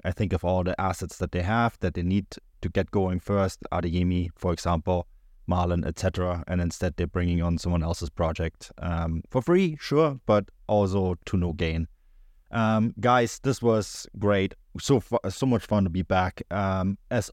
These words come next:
always, this podcast is brought to you by Bet Online. And of course, we're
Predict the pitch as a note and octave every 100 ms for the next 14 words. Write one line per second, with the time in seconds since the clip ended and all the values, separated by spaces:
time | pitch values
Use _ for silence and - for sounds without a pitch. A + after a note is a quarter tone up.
0 | - C3+ C#3 C3 A2 G#2 - - - G#2+
1 | - G2 - G2 - F2 F2 - F2+ E2
2 | F2+ F2+ F2+ F#2 F2 F2 F2 - F#2+ F#2+
3 | - A#2 F#2+ G#2+